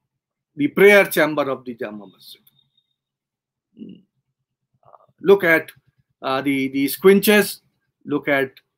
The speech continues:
uh, the dome within, uh, the lozenges, uh, which are created there,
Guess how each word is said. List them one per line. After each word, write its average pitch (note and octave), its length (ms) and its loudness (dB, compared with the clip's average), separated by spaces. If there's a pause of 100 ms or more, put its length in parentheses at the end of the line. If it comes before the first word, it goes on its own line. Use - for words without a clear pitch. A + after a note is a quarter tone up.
(260)
uh, A#2 280 -6
the A#2+ 200 -10
dome F#3 480 2 (100)
within, F3+ 500 0 (680)
uh, A#2+ 160 -8
the A#2+ 240 -8
lozenges, F3 920 2 (640)
uh, B2 320 -8
which C3+ 200 -8
are C3+ 160 -4
created E3+ 540 4
there, E3+ 320 2